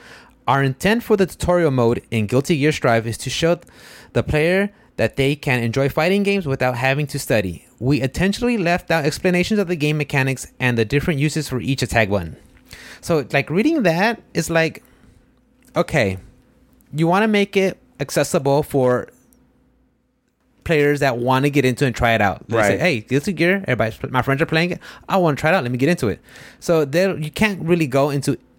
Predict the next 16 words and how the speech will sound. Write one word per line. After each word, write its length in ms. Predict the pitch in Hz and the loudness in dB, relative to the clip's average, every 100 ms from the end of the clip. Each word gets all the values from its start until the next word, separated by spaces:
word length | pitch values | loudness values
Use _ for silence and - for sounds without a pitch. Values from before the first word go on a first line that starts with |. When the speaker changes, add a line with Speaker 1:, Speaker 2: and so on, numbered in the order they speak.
| _ _ - | _ _ -14
Speaker 1:
so 180 | - 135 | -6 -2
for, 260 | 156 147 | 0 2
for 280 | 139 135 156 | 0 0 2
what 120 | 165 | 2
we 80 | 180 | 2
read, 360 | 202 196 135 147 - - | 2 2 0 -4 -10 -14
you 100 | 139 | -6
can't 220 | - 170 | 0 0
go, 100 | 160 | 2
like, 200 | 151 143 | 2 2
hardcore 480 | - 139 139 156 127 | 0 0 2 2 0
explanations 580 | 131 139 120 120 131 107 | 0 0 2 0 -2 -6
into 160 | 117 113 | -8 -8
the 80 | |
tutorial 260 | 101 104 92 | -6 -4 -2
mode. 160 | 90 | -4